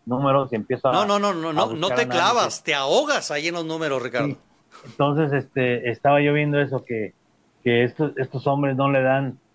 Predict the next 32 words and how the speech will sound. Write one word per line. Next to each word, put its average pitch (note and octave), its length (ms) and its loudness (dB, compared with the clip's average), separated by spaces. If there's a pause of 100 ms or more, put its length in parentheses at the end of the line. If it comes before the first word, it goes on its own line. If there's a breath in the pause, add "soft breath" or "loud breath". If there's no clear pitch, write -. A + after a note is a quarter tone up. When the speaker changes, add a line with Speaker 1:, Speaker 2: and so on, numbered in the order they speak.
Speaker 1:
mucho, C3+ 720 0
mucha, C3 460 -2 (200)
mucha C3+ 300 -2
ventaja B2+ 680 0 (220)
en A2+ 100 -8
cuanto A2+ 320 0
a A#2 100 2
inning. C#3 420 2
Ahora, C#3 360 2 (760)
el B2 240 0
problema, D#3+ 540 2
el D#3 80 2
otro D#3+ 280 2
problema D#3+ 340 2
es D3 100 -2
que D#3+ 80 -2
se C#3+ 80 -2
enfrentan D3 640 -2
y A#2+ 80 -6
que A2 320 -2 (320)
tú C#3+ 580 2
me A#2+ 160 0
lo B2+ 120 4
has C3 80 -2
dicho C#3+ 200 -4
muchas C3+ 320 -2
veces C3 480 -2 (380)
de A#2 120 0
algunos C3+ 340 4
pitchers, C#3 440 0
es - 60 -20
que C#3+ 240 -2